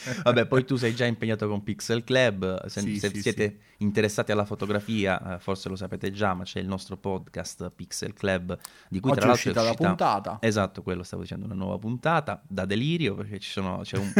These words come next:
Speaker 2: <laughs>
Speaker 1: una, un momento post, post sigla, insomma, che c'è da ammazzarsi. E, e niente, vi ricordiamo anche,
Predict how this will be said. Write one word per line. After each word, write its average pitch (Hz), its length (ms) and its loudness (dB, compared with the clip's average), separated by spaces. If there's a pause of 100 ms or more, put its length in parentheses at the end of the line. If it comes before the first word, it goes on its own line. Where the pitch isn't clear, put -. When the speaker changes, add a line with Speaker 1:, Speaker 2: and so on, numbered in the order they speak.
(300)
Speaker 2:
<laughs> - 380 -2
Speaker 1:
una, 120 480 8
un 123 100 4
momento 127 560 6
post, 107 680 4
post 113 300 0
sigla, 110 440 0
insomma, 101 340 -2
che 92 140 -6
c'è - 140 -8
da 92 120 -6
ammazzarsi. 110 720 -4 (680)
E, 101 460 2
e 120 60 2
niente, 120 280 2
vi 131 80 0
ricordiamo 190 440 2
anche, 226 640 2